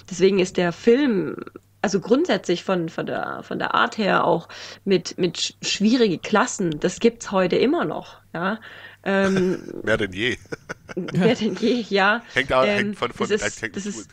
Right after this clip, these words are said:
Speaker 2: ein, gleich
Speaker 1: das ist ja
Speaker 2: einschränkend
Speaker 1: immer
Speaker 2: hängt
Speaker 1: noch
Speaker 2: natürlich von der
Speaker 1: komplett
Speaker 2: Gegend ab.
Speaker 1: aktuell. Was mich zum Beispiel auch, äh, an dem Film erstaunt hat oder was mir sehr, sehr gut gefallen hat, war die Darstellung von, von Hilary Swanks Privatleben in dem Fall. Ähm,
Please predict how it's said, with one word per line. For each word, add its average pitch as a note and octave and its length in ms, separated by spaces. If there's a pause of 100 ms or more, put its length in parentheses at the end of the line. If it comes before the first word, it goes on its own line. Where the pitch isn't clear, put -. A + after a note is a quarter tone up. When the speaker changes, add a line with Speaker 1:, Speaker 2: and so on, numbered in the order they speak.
Speaker 2:
ein, A2+ 140
gleich A#2+ 160
Speaker 1:
das B2 140
ist G#3+ 140
ja G3+ 160
Speaker 2:
einschränkend - 20
Speaker 1:
immer B3 220
Speaker 2:
hängt - 0
Speaker 1:
noch G3+ 220
Speaker 2:
natürlich - 40
von A#3 100
der - 80
Speaker 1:
komplett G#3 220
Speaker 2:
Gegend - 80
ab. - 160
Speaker 1:
aktuell. G3 460 (520)
Was G#3+ 200
mich A3+ 240
zum A#3 140
Beispiel G3+ 280
auch, B3+ 260
äh, - 120
an A#3 300
dem A3+ 120
Film A#3 440
erstaunt A3 720
hat G3 120
oder G3+ 140
was G3+ 140
mir F#3+ 280
sehr, F#3 220 (100)
sehr G3+ 220
gut A#3 180
gefallen G#3 380
hat, F#3 140 (260)
war G3 120
die G3 140
Darstellung A#3+ 640
von, G3+ 540 (680)
von F#3+ 300
Hilary G#3 380
Swanks F#3+ 420
Privatleben B3+ 920 (120)
in B3 80
dem C4+ 180
Fall. C#4+ 400 (480)
Ähm, G#3 480